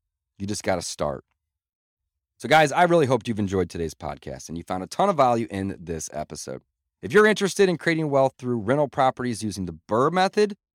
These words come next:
and achieving financial freedom in your life, go check out wholesalinginc dot com forward slash rentals.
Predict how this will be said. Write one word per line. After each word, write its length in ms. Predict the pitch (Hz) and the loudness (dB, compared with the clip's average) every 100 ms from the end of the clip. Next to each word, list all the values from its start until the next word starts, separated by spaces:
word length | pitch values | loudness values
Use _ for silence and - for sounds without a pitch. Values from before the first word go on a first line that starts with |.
| _ _ | _ _
and 100 | 117 | -8
achieving 340 | 113 160 147 131 | -2 0 0 -2
financial 520 | - 156 170 151 165 | -2 0 0 -2 -6
freedom 320 | - 156 143 | -4 -4 -4
in 160 | 127 131 | -4 -2
your 120 | 123 | 0
life, 320 | 117 107 - _ _ _ _ | 0 0 -4 _ _ _ _
go 120 | - | -2
check 200 | 208 208 | 2 4
out 200 | 156 135 - | 4 4 0
wholesalinginc 720 | - 196 - 175 151 139 123 | -2 -2 2 0 2 0 -2
dot 220 | - 117 - | 0 0 0
com 260 | 110 104 | -4 -4
forward 280 | 95 95 87 | -4 -6 -6
slash 360 | - 82 78 - | -6 -8 -8 -12
rentals. 640 | 80 120 196 208 208 - | -4 -2 2 2 0 -4